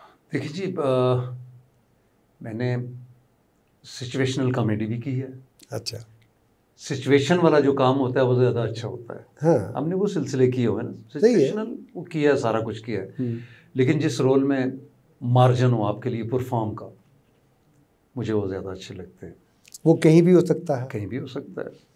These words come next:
Speaker 2: वो कॉमेडी में भी आ
Speaker 1: मैंने
Speaker 2: सकता है, ट्रेजेडी में भी आ
Speaker 1: हाँ,
Speaker 2: सकता
Speaker 1: हाँ,
Speaker 2: है।
Speaker 1: बिल्कुल आ सकता है। लेकिन ज़्यादा मुझे रुझान जो मेरा है वो सिचुएशन कॉमेडी तो मैं चलता हूँ, लेकिन बाकी आपको पता है हम कॉमेडियन नहीं हैं।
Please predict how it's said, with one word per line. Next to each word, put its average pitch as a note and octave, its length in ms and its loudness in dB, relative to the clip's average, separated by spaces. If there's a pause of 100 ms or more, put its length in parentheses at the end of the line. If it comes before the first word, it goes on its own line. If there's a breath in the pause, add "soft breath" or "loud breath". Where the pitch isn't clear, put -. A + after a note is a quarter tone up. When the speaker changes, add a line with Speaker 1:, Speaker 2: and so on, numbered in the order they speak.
(100)
Speaker 2:
वो C3 60 0
कॉमेडी D#3 360 8
में E3 100 8
भी D3+ 100 8
आ - 0 -
Speaker 1:
मैंने C#3 120 6
Speaker 2:
सकता C#3+ 280 -2
है, C#3 240 -4
ट्रेजेडी D#3 340 8
में C#3+ 140 4
भी C3 100 4
आ C3 60 4
Speaker 1:
हाँ, C3+ 80 2
Speaker 2:
सकता - 160 -6
Speaker 1:
हाँ, C3 100 0
Speaker 2:
है। A#2 80 0
Speaker 1:
बिल्कुल G#3 220 0
आ C#3+ 100 2
सकता - 340 -8
है। - 100 -6 (280 loud breath)
लेकिन C#3 240 0
ज़्यादा B2+ 500 4 (340 soft breath)
मुझे B2+ 540 4 (1080)
रुझान C3+ 460 6
जो C#3 120 2
मेरा C3+ 200 4
है C3 120 4
वो D3+ 280 -4 (140)
सिचुएशन D3 640 0
कॉमेडी C3+ 420 2
तो - 180 -2
मैं C3+ 360 0
चलता - 300 0
हूँ, A2 240 -2
लेकिन A#2 480 -4
बाकी B2 320 0
आपको C3+ 240 2
पता B2+ 240 4
है C3 260 2 (240)
हम B2+ 120 0
कॉमेडियन B2+ 540 2
नहीं G#2 180 -4
हैं। F2 240 -14